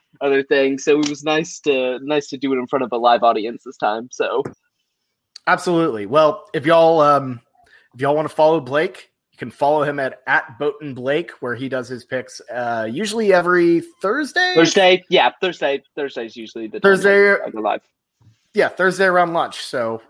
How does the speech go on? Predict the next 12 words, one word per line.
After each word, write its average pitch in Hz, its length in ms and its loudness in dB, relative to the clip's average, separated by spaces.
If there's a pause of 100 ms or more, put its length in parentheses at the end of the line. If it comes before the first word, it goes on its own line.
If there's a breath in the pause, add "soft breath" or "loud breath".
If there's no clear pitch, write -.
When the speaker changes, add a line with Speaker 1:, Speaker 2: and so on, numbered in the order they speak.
(140)
Speaker 1:
Yep. 127 180 2
Speaker 2:
it 143 160 0
is. 135 280 -4 (180)
It's 139 160 -10
a 135 40 -12
good 139 180 -2
time. 165 460 -2 (140)
You 127 80 -18
should 135 160 -14
check 143 220 -2
it 139 60 -2
out. 139 180 0